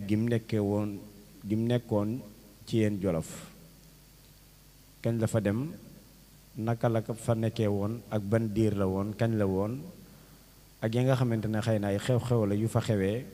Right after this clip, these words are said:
dinañ ko waxtaane ci jotaay bii bala ñu koy yëkkati, incha Allahu taala. Di ci ànd ak al imam Serigne Aïssa Afia Gueye,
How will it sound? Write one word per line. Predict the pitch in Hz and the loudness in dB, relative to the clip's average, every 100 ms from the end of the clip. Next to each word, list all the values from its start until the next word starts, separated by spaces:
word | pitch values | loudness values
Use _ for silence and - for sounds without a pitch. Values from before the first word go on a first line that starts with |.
| - - - - - - - - - | -20 -20 -20 -20 -20 -20 -20 -20 -10
dinañ | 104 117 120 | -2 -2 2
ko | 117 | 2
waxtaane | 113 - 107 98 104 | 2 2 0 0 -2
ci | 107 | -2
jotaay | 110 101 95 | 0 2 2
bii | 104 | 0
bala | 101 104 | 0 0
ñu | 104 | -2
koy | 107 98 | -2 -2
yëkkati, | 101 107 98 | -2 -2 -2
incha | 95 95 107 | -4 -2 0
Allahu | 95 98 95 | 0 0 0
taala. | 95 90 82 73 80 - | -2 -2 -2 -6 -12 -14
Di | 95 | -8
ci | 104 | -4
ànd | 101 101 | -2 -2
ak | 104 - - - - - - - - - - - - - - | -6 -10 -20 -20 -20 -20 -20 -20 -20 -20 -20 -20 -20 -20 -6
al | 101 87 | -4 -2
imam | 107 104 104 127 123 - - - - - - - - - | 0 0 0 -2 -8 -16 -20 -20 -20 -20 -20 -20 -18 -8
Serigne | - 104 104 104 98 - - - - - - - - | -2 0 0 -2 -6 -10 -20 -20 -20 -20 -20 -20 -10
Aïssa | 87 107 101 107 95 98 | -4 2 4 4 2 2
Afia | 104 107 95 | 0 0 0
Gueye, | 90 101 135 | 2 0 0